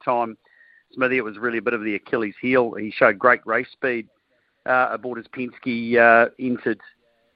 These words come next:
uh, IndyCar, but, um, he couldn't quite get the qualifying sorted, and then he nailed that, and then to start from pole, and then, uh, basically didn't walk away with it, but just showed great control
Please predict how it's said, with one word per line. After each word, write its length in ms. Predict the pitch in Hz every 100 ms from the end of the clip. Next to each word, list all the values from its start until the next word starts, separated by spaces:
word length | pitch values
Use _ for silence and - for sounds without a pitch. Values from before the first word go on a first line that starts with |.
| -
uh, 480 | 139 135 131 135 135
IndyCar, 640 | 143 143 139 - 135 139
but, 380 | 131 127 - -
um, 420 | 143 131 127 123 - _ _ _ _
he 100 | 135 120
couldn't 340 | - 160 139
quite 240 | - 143 -
get 100 | -
the 40 |
qualifying 520 | - 135 139 151 135 -
sorted, 240 | 143 127 117
and 100 | 120
then 80 |
he 80 | 117
nailed 440 | 113 123 143 131 113
that, 320 | 120 127 _ _ _
and 320 | 117 117 117 120
then 160 | 117
to 80 | -
start 320 | - 139 104
from 140 | 113 110
pole, 440 | 120 117 113 110
and 180 | 104 117
then, 280 | 113 110 113
uh, 240 | 110 107 92
basically 680 | 107 127 - - 104 98 - _ _ _ _ _ _
didn't 160 | 190 151
walk 200 | 151 -
away 280 | 104 127 165
with 100 | 135
it, 140 | 110 -
but 100 | 117
just 160 | 135
showed 260 | - 139 104
great 280 | 131 139 -
control 580 | 120 - 139 117 104